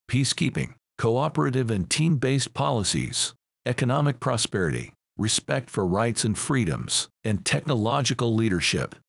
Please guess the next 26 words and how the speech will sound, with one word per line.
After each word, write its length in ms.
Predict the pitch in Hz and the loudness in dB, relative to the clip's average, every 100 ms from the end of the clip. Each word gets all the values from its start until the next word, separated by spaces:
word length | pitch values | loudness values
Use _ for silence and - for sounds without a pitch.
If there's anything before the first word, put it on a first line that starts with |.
| _ _ - | _ _ -6
But 160 | 110 | -2
more 260 | 110 160 196 | 2 2 2
remarkable 680 | 170 135 143 - 95 95 92 | 2 2 2 0 0 0 0
is 160 | 113 107 | -2 0
its 160 | 104 | -2
vision, 500 | 98 98 131 135 123 | 0 0 2 2 2
a 40 | 110 | 2
unifying 640 | 98 123 131 - 113 113 | 2 2 2 0 2 2
idea 380 | 107 92 98 82 | 2 2 0 0
that 240 | 73 87 82 | -2 -2 0
galvanizes 800 | 117 135 127 113 123 117 113 | 0 2 2 2 2 0 0
humanity 640 | - 104 104 123 131 123 123 | 2 2 4 2 2 2 0
behind 480 | 104 110 120 113 107 | 0 0 2 2 2
intrinsically 640 | 101 - 160 127 120 117 | 0 2 0 0 0 0
shared 380 | - - 113 104 | 0 0 0 2
values. 760 | 104 123 107 76 64 - - - _ _ _ | 2 2 2 2 0 -2 -4 -6 _ _ _
Canada 400 | - 156 143 104 | 0 2 2 0
represents 720 | 90 127 - 143 131 139 - | 2 0 2 2 2 0 0
the 100 | 113 | 0
light 440 | 101 123 131 - | 2 0 0 -2
within 320 | 101 98 104 90 | -2 0 -2 0
all 200 | 139 127 | 0 0
people 520 | - 135 131 139 - - | 0 0 0 -2 -4 -4
and 160 | 92 | -4
all 200 | - 104 | 0 2
nations. 640 | 110 117 - 65 50 - | 2 2 0 -2 -2 -4